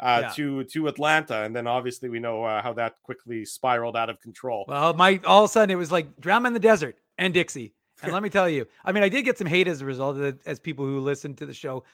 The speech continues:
Speaker 2: know. The, uh, yeah, we agree, Kyle, with your, with, you don't, we don't have to pardon your French. We agree with that s-, assessment.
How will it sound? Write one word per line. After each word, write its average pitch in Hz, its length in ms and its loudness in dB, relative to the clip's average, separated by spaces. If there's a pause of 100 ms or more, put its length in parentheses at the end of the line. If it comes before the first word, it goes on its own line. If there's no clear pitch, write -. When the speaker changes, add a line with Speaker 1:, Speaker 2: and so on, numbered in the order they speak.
(100)
Speaker 2:
know. 147 440 4 (320)
The, 143 300 0
uh, 135 420 0
yeah, 147 200 -6
we 156 180 -2
agree, 151 280 0
Kyle, 139 300 0
with 135 120 -4
your, 139 160 -2
with, 143 220 -8
you 160 180 -8
don't, 175 120 -6
we 196 160 -2
don't 190 100 2
have 196 80 0
to 196 120 -4
pardon 170 440 2
your 147 100 -8
French. 151 400 -6 (220)
We 156 140 -4
agree 147 180 -2
with 147 100 -4
that 147 160 0
s-, - 200 -20
assessment. 147 560 -10